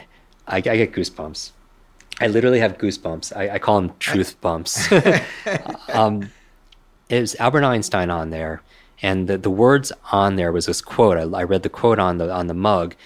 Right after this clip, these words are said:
It said this, and we've all heard this phrase, but it was especially meaningful to me. It said, "The same level of thinking that's created your problem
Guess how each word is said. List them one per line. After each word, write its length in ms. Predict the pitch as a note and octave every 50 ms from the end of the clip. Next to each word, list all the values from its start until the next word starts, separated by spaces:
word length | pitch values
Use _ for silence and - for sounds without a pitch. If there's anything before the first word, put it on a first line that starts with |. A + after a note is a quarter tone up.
| - _ _ -
It 100 | F#2+ -
said 300 | - - G#2 G2 F2+ F2+
this, 300 | F2+ D#2+ D#2 - - -
and 80 | G2
we've 160 | F#2+ G2 - A#2+
all 120 | A#2+ A2
heard 260 | - - A2+ G#2 F#2+
this 160 | G2+ F2 -
phrase, 580 | - - G#2 F#2 F2 E2 D#2+ D#2+ D#2+ - - - - - - - _
but 140 | - F#2 F#2
it 20 |
was 140 | F2 E2+ -
especially 420 | F2 - - - G#2+ G2 - G2 F#2
meaningful 480 | F2+ F2 F2 F2 E2+ - - F2 E2
to 160 | - - -
me. 440 | F2 E2 E2 D#2+ D#2+ E2 F#2 G#2 - _ _ _ - - - - -
It 60 | -
said, 200 | - - G2+ F2+
"The 80 | E2+ -
same 340 | - - A2+ A2+ A#2+ B2 A#2+
level 320 | A#2 A2 A2 G#2 G#2+ G#2+
of 80 | G2+ -
thinking 400 | - - G2+ F#2+ - - F#2+ F#2
that's 220 | F2+ E2+ E2+ -
created 480 | - - - G2 F#2 F2+ F2 E2+ - -
your 80 | F2
problem 640 | - - - F2+ E2+ E2 E2 E2+ E2 E2 E2 E2